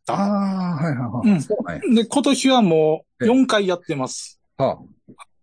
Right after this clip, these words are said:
Speaker 1: えー、開幕戦の青柳投手の時に、
Speaker 2: ええ。あ。
Speaker 1: セーフティースクイズですけど、
Speaker 2: はい、はい、はい。
Speaker 1: 成功させていますし。
Speaker 2: はい、はい、はい。
Speaker 1: 二十七日の巨人戦も一回やりました。
Speaker 2: はい。
Speaker 1: えー、
Speaker 2: ええ。
Speaker 1: 指示だけですけどね。
Speaker 2: え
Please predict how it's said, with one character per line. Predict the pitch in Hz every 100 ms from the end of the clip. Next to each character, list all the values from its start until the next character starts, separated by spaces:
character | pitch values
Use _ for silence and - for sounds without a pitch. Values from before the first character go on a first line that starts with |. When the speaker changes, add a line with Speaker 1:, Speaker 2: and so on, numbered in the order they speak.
| _ _ -
Speaker 1:
え | 156 151 151 185
ー、 | _ _ _
開 | - 180
幕 | 170 147
戦 | - 170 160
の | 175 -
青 | 160
柳 | 170 165
投 | - 208
手 | 170 165
の | 160
時 | 175 160
に、 | 165
Speaker 2:
え |
え。 | 151 _ -
あ。 | - - -
Speaker 1:
セ | - 233
ー |
フ | 202 -
テ | 208
ィ |
ー |
ス | -
ク | - 202
イ | 175
ズ | 165
で | 180
す | 175
け | -
ど、 | 240
Speaker 2:
は | 143
い、 |
は | 170
い、 |
は |
い。 | 165
Speaker 1:
成 |
功 | - 139
さ | -
せ | 131 101
て | 139
い |
ま | 127 123
す | -
し。 | -
Speaker 2:
は | 120
い、 |
は |
い、 | -
は |
い。 | _ _ _ _ _ _ -
Speaker 1:
二 | 196
十 | 196 180
七 | 170 170
日 | 165
の | 156
巨 | 196 175
人 | 170 156
戦 | - 156 151 160 - -
も | 196
一 | 196
回 | - - 151
や | 127
り | 127
ま | 127
し | 127
た。 | -
Speaker 2:
は | 123
い。 | - -
Speaker 1:
え |
ー、 | 170
Speaker 2:
え |
え。 |
Speaker 1:
指 | 175
示 | 277 214
だ | 151
け | 147 139
で | 143
す |
け | - 120
ど | 120
ね。 | 143 143
Speaker 2:
え | 143 117